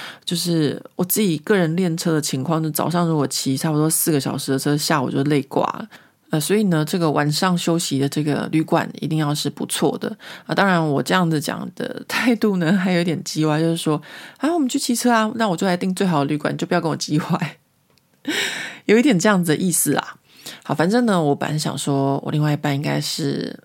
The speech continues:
哎，不会有这个勇气呀，打算跟我骑脚踏车南下的。我只是要让他知道说，你不要那么叽歪，要去北欧就去北欧，不要给我又北欧又南法，要么就南法，要么就北欧，不要给我又北又南，这样。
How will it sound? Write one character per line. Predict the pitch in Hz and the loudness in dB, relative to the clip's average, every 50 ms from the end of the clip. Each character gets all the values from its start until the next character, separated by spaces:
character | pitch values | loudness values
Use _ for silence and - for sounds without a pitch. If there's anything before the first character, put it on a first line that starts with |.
| - _ - | -20 _ -6
哎， | - 160 - - - - _ | -6 -6 -6 -6 -10 -14 _
不 | - 156 | -4 0
会 | 170 170 | 2 2
有 | 160 143 | 2 2
这 | 151 - 170 | 0 0 0
个 | 156 151 | 0 0
勇 | 143 135 - - | 0 -2 -6 -6
气 | 175 - - - 151 135 - - - | -4 -4 -2 -2 -2 -2 -4 -8 -10
呀， | - - - - | -12 -10 -10 -8
打 | - - 131 | -6 -6 -4
算 | - 160 156 151 | -2 -2 -2 0
跟 | 151 | 0
我 | 143 123 | -2 -2
骑 | - - - | -4 -4 -4
脚 | - | -4
踏 | 117 117 131 | -2 -2 -4
车 | - - 143 135 | -2 -2 -4 -4
南 | - - - | -4 -6 -8
下 | 156 151 - - - - | -6 -4 -2 -2 -2 -2
的。 | - 208 - - - - - - - - | -6 -10 -14 -18 -18 -16 -16 -16 -18 -6
我 | - - 190 180 - | -2 -2 -2 -2 -2
只 | - - - 151 139 - | -4 -4 -2 -2 -2 -2
是 | - - 196 | -2 0 2
要 | 214 202 | 2 4
让 | 196 190 185 | 4 2 2
他 | 185 185 185 185 185 | 2 2 2 0 0
知 | 185 - - 180 | -2 -4 -4 -2
道 | 180 208 180 160 | 0 2 2 2
说， | 160 - 170 | 2 0 0
你 | 165 156 | 0 0
不 | 147 151 - | -2 0 0
要 | 175 185 190 | 2 2 2
那 | 190 | 2
么 | 175 170 170 | 0 0 -2
叽 | - - 165 175 | -2 -2 0 2
歪， | 170 170 175 | 2 4 2
要 | 190 196 | 2 2
去 | 185 202 185 | 0 0 0
北 | - 147 147 | 0 2 2
欧 | 165 | 2
就 | 170 180 | 0 0
去 | 185 175 | -2 -4
北 | 180 - 143 139 139 | -2 -2 0 0 2
欧， | 160 170 | 2 0
不 | 170 - 180 | 0 2 0
要 | 185 185 | 2 2
给 | 180 | 2
我 | 165 151 | 2 2
又 | 165 180 170 | 2 0 0
北 | - 139 139 | 0 0 0
欧 | 151 160 | 2 2
又 | 175 165 | 2 2
南 | 147 143 123 139 151 | 2 0 -2 -2 -2
法， | - 160 160 | 0 0 2
要 | 185 208 180 | 2 2 2
么 | 165 | 2
就 | 180 | 2
南 | 180 170 151 139 160 | 2 2 2 0 2
法， | 180 175 | 0 2
要 | 175 160 | 2 2
么 | 151 | 2
就 | 151 170 - | 0 0 0
北 | - - - | 0 0 0
欧， | - 143 139 139 - - - - - - - - | 2 0 0 0 -2 -6 -14 -16 -16 -18 -8 -2
不 | - | 2
要 | 196 202 | 2 2
给 | 196 196 180 | 4 4 4
我 | 160 | 4
又 | 170 190 180 | 4 4 2
北 | - 143 | 2 2
又 | 165 170 151 | 4 4 4
南， | 135 - - - 196 - - | 2 0 -2 -4 -8 -10 -8
这 | - 139 | -6 -6
样。 | 151 | -6